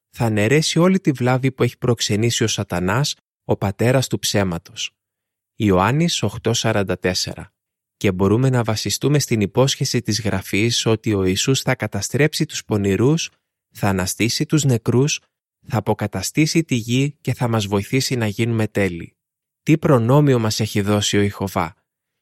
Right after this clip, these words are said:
Μας έχει διδάξει την αλήθεια και μας δίνει την ευκαιρία να τη διδάσκουμε σε άλλους.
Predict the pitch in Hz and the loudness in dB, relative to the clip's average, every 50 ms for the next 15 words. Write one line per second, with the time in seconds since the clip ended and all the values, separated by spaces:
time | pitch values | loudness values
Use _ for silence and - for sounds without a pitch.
0 | _ _ - - 101 101 - 151 160 - - 196 170 143 127 147 151 160 - - | _ _ -4 -2 -2 -2 -2 -4 -2 -2 0 0 0 0 0 0 0 0 -2 -6
1 | - - - 117 110 104 95 87 98 123 131 - - - 175 185 202 - _ _ | -4 -2 -2 0 0 0 0 0 0 -2 -2 -2 -2 -2 -2 -2 -4 -6 _ _
2 | _ _ - 139 117 113 107 104 - 135 147 165 165 - 160 151 139 - - - | _ _ -2 0 2 2 0 0 2 2 2 2 2 0 0 0 0 -2 -2 -4
3 | 110 104 120 131 131 135 131 127 - 120 107 113 107 101 117 120 127 - - - | -2 0 0 0 2 0 0 0 0 0 0 0 0 0 0 0 0 0 -2 -2
4 | 143 131 120 - - - 110 104 101 92 87 76 - - - - | -2 -2 -2 -2 -2 -2 -2 -2 -2 -2 -4 -6 -8 -10 -10 -10